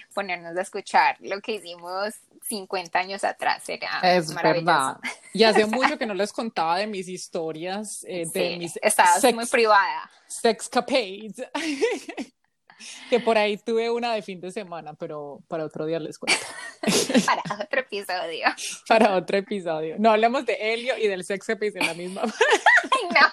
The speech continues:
Speaker 1: no, no se puede mezclar, Eliana.
Speaker 2: No puedo mezclar, solamente una persona, nada más.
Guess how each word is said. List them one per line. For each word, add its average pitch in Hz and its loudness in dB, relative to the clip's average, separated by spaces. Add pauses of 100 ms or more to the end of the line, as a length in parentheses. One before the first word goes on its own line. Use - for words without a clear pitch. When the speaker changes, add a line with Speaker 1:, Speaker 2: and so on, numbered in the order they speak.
(960)
Speaker 1:
no, 277 0
no 254 2
se 262 0
puede 349 0
mezclar, 247 -4
Eliana. 202 -12
Speaker 2:
No 214 0
puedo 214 2
mezclar, 185 -4
solamente 190 -4
una 202 -4
persona, 175 -6
nada 156 -10
más. - -4